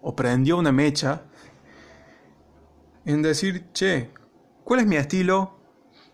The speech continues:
¿Cuál es la tendencia que sigo? ¿Cuál es el movimiento que sigo?". Y por último, eh, pensar eso me llegó a decir, "Che,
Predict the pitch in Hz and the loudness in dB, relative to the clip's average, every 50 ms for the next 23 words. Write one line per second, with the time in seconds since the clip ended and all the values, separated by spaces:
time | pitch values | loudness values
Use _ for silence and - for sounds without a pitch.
0 | _ _ _ _ _ _ _ _ _ _ - 208 220 214 208 208 202 202 202 202 | _ _ _ _ _ _ _ _ _ _ 0 0 2 2 2 2 2 2 2 2
1 | 202 190 - - - - - - 117 113 - - 127 123 127 131 135 165 185 180 | 0 -2 -4 -8 -10 -10 -10 -6 -6 -6 -4 -4 -2 -2 0 0 0 2 0 0
2 | 147 - 139 131 - 135 - - 165 170 165 160 147 - - 170 165 160 160 143 | 0 -2 -4 -6 -6 -8 -6 -4 -2 0 2 2 0 0 -2 -2 -2 -2 0 0
3 | 139 135 127 127 127 135 151 180 190 185 165 151 147 139 131 - 156 156 156 151 | 0 0 0 0 0 0 2 2 0 0 0 -2 -4 -4 -4 -2 -2 -2 0 2
4 | 151 165 170 170 170 - - - - - - - - - - - - - - - | 2 2 0 0 -4 -12 -20 -20 -20 -20 -20 -20 -20 -20 -20 -20 -20 -20 -20 -20
5 | _ _ _ _ _ _ - _ _ _ _ _ _ - - - - - _ - | _ _ _ _ _ _ -20 _ _ _ _ _ _ -20 -20 -20 -20 -20 _ -20
6 | - - - - _ - 135 - 175 190 220 233 220 208 214 220 214 214 226 233 | -20 -20 -20 -20 _ -14 -8 -2 2 4 4 6 4 4 2 2 2 4 4 4
7 | 233 220 208 - - - - - - - 233 - 143 131 131 131 127 - 143 - | 2 0 -2 -4 -12 -20 -20 -20 -20 -18 -10 -6 -4 -2 -2 -2 -4 -6 -8 -12
8 | - - - - - - - - - - _ - - - - - - _ _ - | -14 -18 -20 -20 -20 -20 -20 -20 -20 -20 _ -20 -20 -20 -20 -20 -20 _ _ -2
9 | - 139 139 147 143 190 190 185 185 180 175 - 175 180 190 208 269 - - 269 | 0 2 2 2 2 0 0 0 0 0 -2 -2 -2 0 -2 -2 -4 -8 -8 -4
10 | 151 135 131 120 135 139 151 160 170 175 170 160 156 143 135 131 131 - 175 160 | -2 -2 0 0 2 2 2 2 4 4 2 2 2 2 2 0 0 -2 -4 -6
11 | 156 - - 180 180 170 - - - | -6 -4 -4 -2 -2 -2 -4 -6 -12